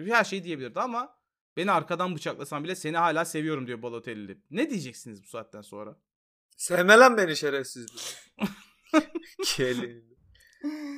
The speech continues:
Speaker 2: Bu arada "bir tokadı hak ediyordu" açıklaması sanki şey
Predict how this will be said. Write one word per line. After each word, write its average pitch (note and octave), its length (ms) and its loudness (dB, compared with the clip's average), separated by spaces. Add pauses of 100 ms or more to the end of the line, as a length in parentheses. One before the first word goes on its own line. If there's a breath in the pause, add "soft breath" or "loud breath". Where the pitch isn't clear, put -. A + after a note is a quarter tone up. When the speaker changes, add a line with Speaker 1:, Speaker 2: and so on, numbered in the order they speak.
(140 loud breath)
Speaker 2:
Bu E3+ 100 0
arada E3 220 0
"bir F3 100 -4
tokadı G#3 280 2
hak G#3 200 2
ediyordu" G#3+ 260 -2
açıklaması G#3 680 -2
sanki F#3+ 340 -4
şey G3 280 -4